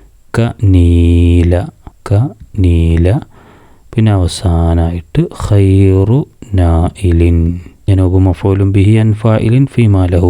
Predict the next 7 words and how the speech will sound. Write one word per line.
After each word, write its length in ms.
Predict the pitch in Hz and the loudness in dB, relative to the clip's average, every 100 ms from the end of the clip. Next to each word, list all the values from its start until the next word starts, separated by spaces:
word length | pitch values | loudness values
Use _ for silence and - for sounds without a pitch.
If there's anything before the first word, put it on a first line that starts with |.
| 87 | -2
കനീല 480 | 98 90 87 90 98 - - | -2 -2 0 0 0 -4 -4
ഖൈറു 340 | 95 87 101 | -2 0 2
നായിലിൻ. 560 | 113 90 - 95 85 80 80 85 98 - 113 | 0 -2 -4 -4 -2 -2 -4 -8 -14 -8 -2
നായിലിൻ 840 | 95 90 98 - 92 90 92 101 98 95 - | 0 2 0 0 0 2 2 2 2 0 -4
എന്നാണ് 340 | - 95 85 85 | -4 0 0 0
വേണ്ടത്. 380 | 85 85 85 107 - _ - - - _ - - - | 0 0 0 0 -4 _ -20 -20 -20 _ -20 -20 -4
ഇനി 220 | 120 120 | 0 2